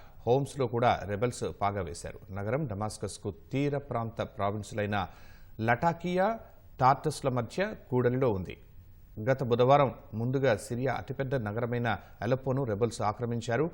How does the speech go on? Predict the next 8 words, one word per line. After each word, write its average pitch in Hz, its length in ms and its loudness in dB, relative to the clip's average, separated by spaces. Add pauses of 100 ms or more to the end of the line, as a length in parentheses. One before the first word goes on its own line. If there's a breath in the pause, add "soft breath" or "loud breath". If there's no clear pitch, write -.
(280 loud breath)
ఆ 151 100 8
తర్వాత 185 340 0
వరుసగా 135 520 2 (240 loud breath)
ఇడ్లిబ్, 151 460 -2 (720)
నాలుగో 139 500 6 (480)
అతిపెద్ద 139 380 0
నగరం 113 540 0
హామా, 131 460 2